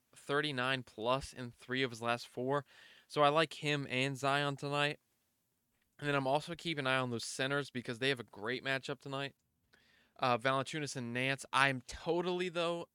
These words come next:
leaning Larry Nance because especially when Zion plays, they love to close the games with Larry Nance. Uh, so I'm leaning Nance here at forty-eight hundred on DraftKings, fifty-three on FanDuel.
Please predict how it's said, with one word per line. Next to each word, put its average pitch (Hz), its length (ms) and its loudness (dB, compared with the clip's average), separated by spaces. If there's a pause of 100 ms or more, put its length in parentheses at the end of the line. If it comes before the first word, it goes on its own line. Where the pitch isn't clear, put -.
(160)
leaning 151 420 -2
Larry 139 300 2
Nance 135 300 0
because 123 340 -10
especially 151 460 -4
when 143 160 -2
Zion 131 420 2
plays, 143 300 0
they 123 140 -2
love 120 320 0
to 123 60 -6
close 127 340 -4
the 127 80 -8
games 131 340 -6
with 123 260 -6
Larry 120 320 -4
Nance. 120 380 -6 (520)
Uh, 127 120 2
so 147 160 -2
I'm 123 200 0
leaning 156 340 -2
Nance 131 300 0
here 139 200 2
at 113 80 -2
forty-eight 131 460 -2
hundred 131 280 -2
on 120 100 -2
DraftKings, 120 560 0
fifty-three 127 540 -4
on 120 140 -2
FanDuel. 120 540 -2